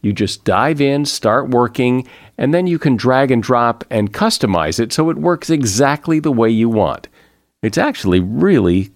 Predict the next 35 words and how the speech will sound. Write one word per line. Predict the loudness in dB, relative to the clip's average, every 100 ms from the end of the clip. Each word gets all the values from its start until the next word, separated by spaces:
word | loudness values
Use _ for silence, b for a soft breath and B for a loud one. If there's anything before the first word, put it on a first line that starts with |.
| -6
cool. | -2 -2 -4 -10 -20 b b b b -2
Every | 0 0
team | 0 0 2 0
should | 0 0
be | 2
on | 2 2
Monday | 0 2 2 2
dot | 0 0 -2
com, | -2 -2 -6 -4
and | -2
to | -2
prove | -2 -2 0
it, | 0 -2 -10 b b b b _
I | -2
want | 0 0 -2
you | -4
to | -4
try | -4 -2 0
it | 0 -2
for | -4
free. | -4 0 0 0 -4 _ b b b
So | 2 2 2
if | -2 2
you | 2
want | 2 0 0
your | -4
team | -2 0 2 2
to | 0
be | -2 0
more | 2 2 2
effective, | 0 0 -2 0 -2 -2 -6 _
visit | 0 0 0 -4 -4
Monday | -2 0 0 0 -2
dot | 0 0 -2 -4
com | -4 -2 -2 -4 -8